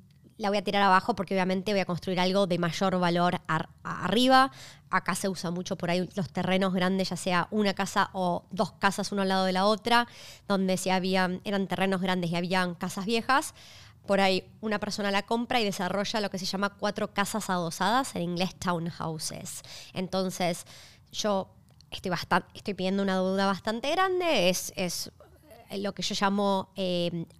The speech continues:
alto riesgo, alta ganancia. Y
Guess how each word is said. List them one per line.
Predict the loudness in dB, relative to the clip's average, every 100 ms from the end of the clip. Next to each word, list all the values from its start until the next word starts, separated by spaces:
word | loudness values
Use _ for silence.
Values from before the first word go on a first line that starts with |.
| -4
alto | -2 0 0
riesgo, | 2 0 2 2 0
alta | -2 -4 -2
ganancia. | -2 4 4 4 2 2 2 -2 -20 -20 -20 -20 -20 -20 -6
Y | 0 0 0